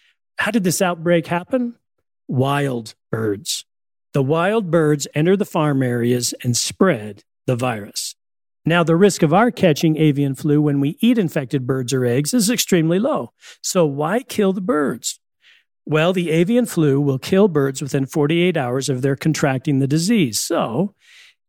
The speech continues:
in order to have a healthy flock, farm owners must kill the birds, disinfect the pens, and start a new flock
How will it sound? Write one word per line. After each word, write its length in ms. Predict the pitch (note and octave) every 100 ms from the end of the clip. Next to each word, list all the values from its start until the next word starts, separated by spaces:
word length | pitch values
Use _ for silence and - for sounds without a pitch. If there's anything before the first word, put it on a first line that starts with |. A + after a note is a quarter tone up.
| -
in 120 | D#3+
order 200 | F#3 G3+
to 80 | E3
have 180 | E3 D#3
a 60 |
healthy 320 | C3+ D3 C#3+
flock, 520 | B2+ E3+ F#3+ A#3+ - _ _ _ _
farm 440 | - E3+ E3 G3+ G3
owners 380 | D#3 D3+ D3+
must 320 | D3+ C3+ - -
kill 260 | A3+ E3
the 140 | D#3+ E3+
birds, 540 | F3+ A#2 A2+ A#2 - _ _ _
disinfect 600 | - D#3+ G#3+ F#3+ F3+ F3
the 60 | -
pens, 560 | - D#3 B2+ B2 - - _ _
and 120 | C#3+ C3
start 400 | - D#3 E3+ F#3
a 80 | D3+
new 200 | D3+ F#3+
flock 500 | - D#3 A#2 A2